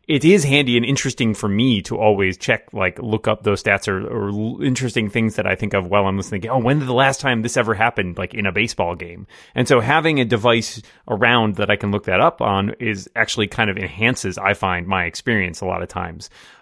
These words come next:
Um, but this is where I think, you know, if you really are looking for technology to enhance that, uh, I would step away from V R and move to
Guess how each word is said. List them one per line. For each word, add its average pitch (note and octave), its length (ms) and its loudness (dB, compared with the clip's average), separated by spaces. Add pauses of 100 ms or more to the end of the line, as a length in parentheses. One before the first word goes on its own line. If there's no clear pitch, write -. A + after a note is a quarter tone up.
Um, G2+ 340 2
but D#3 360 4
this D3 180 2
is C#3 80 0
where B2 360 6
I A#2 140 2
think, A#2+ 360 -2
you A#2+ 180 -2
know, G2+ 140 2
if G2 120 -6
you G#2+ 120 -4
really C#3+ 260 8
are C3+ 140 8
looking B2 240 -2
for A2 140 -2
technology G#2 520 -2
to F#2+ 120 -2
enhance F2+ 380 -4
that, C3+ 500 0 (340)
uh, G#2 240 2
I B2 160 2
would A2+ 340 0
step - 440 0
away A#2+ 260 6
from G2+ 260 -2
V C#3+ 220 2
R G2+ 180 4
and G2+ 200 0
move G#2 260 0
to G2+ 160 -4